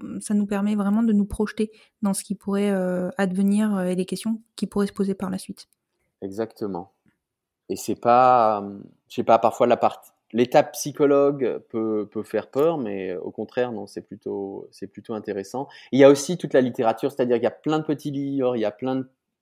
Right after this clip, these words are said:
Speaker 2: ben, comme toi, le podcast
Speaker 1: Mhm.
Speaker 2: que t'es en train de faire en ce moment. Euh, moi, j'encourage tous les parents à regarder les blogs, les podcasts, lire les petits livres. Euh, ça aide énormément les enfants et les parents.
Speaker 1: Ouais, complètement. C'est vrai que l'idée, euh, l'idée du podcast, c'était aussi de, bah, d'avoir, euh,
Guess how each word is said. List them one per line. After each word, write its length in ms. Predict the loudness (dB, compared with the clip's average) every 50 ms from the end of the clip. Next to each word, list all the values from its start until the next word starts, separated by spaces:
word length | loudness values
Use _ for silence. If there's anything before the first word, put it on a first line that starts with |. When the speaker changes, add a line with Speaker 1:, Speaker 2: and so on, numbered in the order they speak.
| _ _
Speaker 2:
ben, 280 | -4 -2 -2 -2 -6 -4 -4
comme 200 | -4 -4 -4 -4
toi, 320 | -2 0 0 0 0 -2 -8
le 80 | -12
podcast 460 | -10 -8 -8 -4 -2 0 0 0 0 -2
Speaker 1:
Mhm. 60 | -4
Speaker 2:
que 60 | -6
t'es 140 | -8 -6 -8
en 80 | -8
train 160 | -8 -8 -12 -12
de 60 | -8
faire 160 | -8 -8 -6
en 60 | -6 -8
ce 140 | -10 -10
moment. 360 | -10 -8 -6 -8 -8 -8 -12 _ _ _ _ _ _ _ _ -4
Euh, 500 | -2 0 0 0 0 -2 -4 -6 -6 -6
moi, 100 | -6 -6 -6
j'encourage 400 | -6 -8 -2 0 0 0 0 -2
tous 80 | -2
les 100 | -2 0
parents 340 | 4 4 4 4 2 0 0
à 60 | 0
regarder 340 | 0 0 -2 -2 0 0 -2
les 100 | -2 -4
blogs, 420 | -4 -2 0 2 2 2 2 0 -2
les 80 | -8
podcasts, 840 | -8 _ -12 -12 -12 _ _ 2 2 4 2 0 -2 -4 -10 -8 -4
lire 120 | -2 -2
les 100 | -2 -4
petits 240 | -6 _ -16 -14 -10
livres. 380 | -8 -8 -8 -8 -8 -12 -16 _ _ _ _ _ _ _ _ _ -10
Euh, 200 | -8 -8 -8 -10 -12
ça 300 | -14 -6 -4 -4 -4 -4 -2
aide 480 | -2 0 0 0 -2 -4 -4 -4 -6 -8
énormément 760 | -8 -6 -6 -6 -6 -6 -6 -6 -4 -4 -4 -4 -6 -6 -8 -8
les 180 | -6 -6 -4 -4
enfants 260 | -6 -10 -10 _ -8
et 60 | -6
les 80 | -6 -6
parents. 180 | -4 -2 0 0
Speaker 1:
Ouais, 120 | 0 -2
complètement. 420 | -2 -4 -4 -4 -4 -4 -6 -8 -8 -10 -20 -20 -20 _
C'est 100 | -10 -4
vrai 160 | -2 -2 -2 -2
que 140 | -4 -6
l'idée, 360 | -4 -2 -2 0 0 0 0 0
euh, 220 | -2 -4 -4 -4 -4
l'idée 240 | -4 -2 -2 -2 0
du 120 | -2 -2
podcast, 440 | -4 -4 -6 -6 -4 -6 -8 -6 -6
c'était 180 | -8 -4 -2 -4
aussi 240 | -4 -4 -4 -6 -4
de, 340 | -2 -2 -2 -2 -4 -4 -6
bah, 160 | -4 -6 -4
d'avoir, 420 | -2 -2 -2 -2 -2 -4 -4 -4 -4
euh, 280 | -4 -4 -4 -4 -6